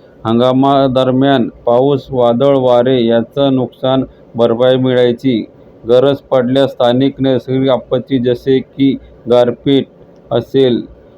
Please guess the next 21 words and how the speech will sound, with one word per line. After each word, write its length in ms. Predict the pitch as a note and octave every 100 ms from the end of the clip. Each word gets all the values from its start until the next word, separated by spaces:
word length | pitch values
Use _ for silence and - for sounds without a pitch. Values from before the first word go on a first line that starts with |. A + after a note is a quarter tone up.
| -
ऊन 200 | B2+ C3+
असेल, 440 | C#3 B2 C3+ C3 A2 - - A#2
अशा 380 | A#2 C3+ C3+ A#2+
सुद्धा 680 | - - - A#2 A2+ C3 B2+
पीक 320 | - C3+ C3
विमा 300 | C3 B2+ B2+
मिळायचा, 640 | B2 A#2+ A#2 A2+ - A#2 F#2 - - -
त्यासाठी 640 | C3 C3+ C3+ B2+ A#2+ C#3
तात्काळ 520 | C3 A#2+ A#2 - C#3 C#3
नुकसान 520 | C3+ A#2+ - C3 C3+
भरपाई 500 | A2+ A2 B2+ B2 C3
मिळायची. 640 | B2 A#2+ A#2 A2+ - A#2+ F#2 - - - -
कधीकधी 600 | B2+ C3+ C#3 C#3 C3 C#3
पीक 380 | - C#3+ C#3+ C#3 - - - - - - - - - - -
तयार 400 | C3 C3+ C#3 B2+
झाल्यावर, 640 | A2 A2 A#2+ B2+ C#3 B2
काढणी 680 | - B2+ A#2+ B2 C#3 B2 F#2
झाल्यावर 640 | A2 A2 A#2+ B2+ C#3 A#2+ A2 A2+
जर 140 | C#3
नुकसान 580 | C3 C3 A#2+ - C3 C3+
झालं, 420 | A#2 A2+ C3+ B2